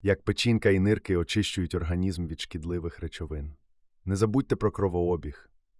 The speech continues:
Зрозумійте, як серце перекачує кров і як кисень транспортується по тілу. І нарешті, переконайтеся, що у вас є базове розуміння того, як працює дихальна система,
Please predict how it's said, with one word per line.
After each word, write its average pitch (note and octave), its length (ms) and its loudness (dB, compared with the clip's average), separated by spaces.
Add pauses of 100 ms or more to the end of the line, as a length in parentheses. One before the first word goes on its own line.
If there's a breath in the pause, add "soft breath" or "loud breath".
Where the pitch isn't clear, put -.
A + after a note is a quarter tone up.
(140)
Зрозумійте, G#2 580 2
як E2+ 200 -2
серце - 380 0
перекачує E2+ 640 -4
кров G2 440 -4
і E2+ 80 -8
як E2+ 160 -4 (100)
кисень F#2 380 -4
транспортується - 880 -8
по - 160 -12
тілу. D2+ 400 -12 (540)
І F2+ 80 -6
нарешті, F#2 580 2 (220)
переконайтеся, G#2 800 2
що - 240 -4
у F2+ 60 -2
вас F2+ 240 0
є F#2 80 -2
базове F2+ 580 2
розуміння F2 580 -4
того, F2 420 -2
як E2 240 -4
працює E2+ 440 -6
дихальна D#2 520 -6
система, D2 580 -12